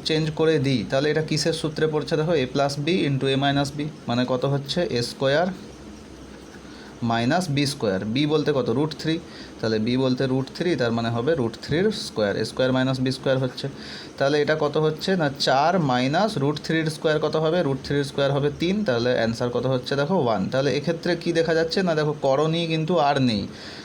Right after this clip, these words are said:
ওই, এটা সরল করার পরে উত্তর কত আসলো? ওয়ান। তাহলে করণী চিহ্নটা আর কোনো জায়গায় নেই। তাহলে টু প্লাস রুট থ্রির করণী নিরসক উৎপাদক আমরা কত বলতে পারি? না টু মাইনাস রুট থ্রি। একইভাবে যদি টু প্লাস রুট থ্রিকে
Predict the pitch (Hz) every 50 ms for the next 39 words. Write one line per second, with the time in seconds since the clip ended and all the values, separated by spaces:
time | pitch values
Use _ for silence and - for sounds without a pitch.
0 | - - - 123 123 123 123 - - - - 131 135 147 147 139 - 151 139 147
1 | 151 139 156 156 156 151 156 156 156 156 147 - - 165 156 151 156 151 156 151
2 | 151 160 165 170 160 143 139 135 139 139 143 139 143 139 139 139 - 135 135 147
3 | 151 160 165 160 156 165 156 156 156 156 160 160 151 147 156 156 151 147 151 156
4 | 160 156 160 160 156 147 147 143 156 151 - - - - - - - - 143 143
5 | 156 151 139 135 - 156 165 180 180 180 180 170 170 170 165 160 156 160 160 156
6 | - - 170 165 165 165 165 160 147 151 151 156 160 156 160 156 156 156 165 156
7 | 160 156 156 - 156 151 160 156 156 156 151 151 151 143 139 147 156 147 147 147
8 | 143 165 156 160 160 180 220 214 185 180 - - 160 160 160 165 170 175 165 147
9 | 131 120 123 127 139 147 151 160 151 151 151 - - - 156 156 151 - - -
10 | - - - - - - - - - - - - - - - - - - - -
11 | - 156 156 156 - 226 196 208 208 185 160 160 165 170 - 170 165 170 170 190
12 | 196 190 - 175 180 190 196 202 196 - 185 175 175 180 180 180 185 165 165 165
13 | 165 - - - 180 180 180 - 143 123 104 101